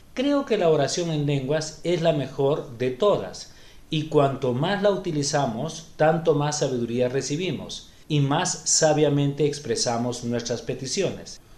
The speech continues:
De esa manera, nuestras oraciones están completamente libres del egoísmo. Es más, la oración en lenguas siempre está de acuerdo con la voluntad de Dios. Bendiciones con todos ustedes y que tengan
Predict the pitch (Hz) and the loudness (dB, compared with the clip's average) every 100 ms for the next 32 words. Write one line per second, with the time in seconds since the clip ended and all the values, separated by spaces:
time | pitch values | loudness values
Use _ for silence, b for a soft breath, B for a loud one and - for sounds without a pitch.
0 | b 190 233 269 240 170 151 156 160 156 | b 2 4 4 0 0 2 2 0 -2
1 | 175 170 180 180 170 160 233 180 135 170 | -2 0 0 2 0 0 0 -2 -2 -4
2 | - - B B B 185 180 233 226 214 | -6 -8 B B B -4 0 0 0 0
3 | 180 180 190 190 160 165 160 143 139 151 | -2 0 -2 0 0 0 0 0 2 0
4 | 143 143 139 143 143 160 214 - - - | 4 2 4 2 4 2 2 -2 -6 -16
5 | - - 120 127 135 95 - - B B | -18 -8 -4 0 -2 -2 -10 -14 B B
6 | B 123 120 110 104 101 147 151 160 160 | B 0 2 2 0 -2 0 0 0 0
7 | 156 143 180 190 - B B - - 220 | 0 0 0 -2 -6 B B -4 0 2
8 | 214 190 - 170 160 139 160 151 131 160 | 2 0 2 4 4 2 4 4 6 0
9 | 160 135 117 113 110 104 101 127 123 120 | 2 -2 0 0 0 0 -4 0 0 0
10 | - 107 104 90 78 - - B B B | -4 -4 -4 -6 -10 -10 -10 B B B
11 | B 113 120 113 110 - 156 160 160 - | B -6 -4 -4 -4 0 2 2 0 -2
12 | 143 139 170 165 190 147 180 180 175 - | -2 2 2 2 -4 -2 0 0 -2 -4
13 | 196 190 208 190 160 147 147 151 | -4 0 -2 0 -2 0 -2 -2